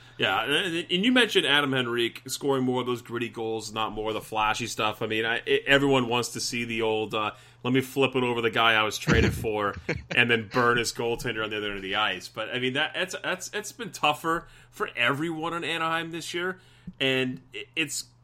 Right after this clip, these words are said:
Speaker 1: interesting to see that Henrique has still been able to find a home for himself on this team and still produce at a high level.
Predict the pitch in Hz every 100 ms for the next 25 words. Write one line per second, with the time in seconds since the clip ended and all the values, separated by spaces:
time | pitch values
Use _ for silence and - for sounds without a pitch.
0 | - 180 196 196 170 147 135 - 143 135
1 | 127 123 117 123 113 120 131 131 - 135
2 | 120 113 113 113 113 104 113 113 101 117
3 | 123 123 104 - 110 113 107 98 - 120
4 | 120 113 107 165 160 127 127 143 190 123
5 | 92 127 127 123 220 160 -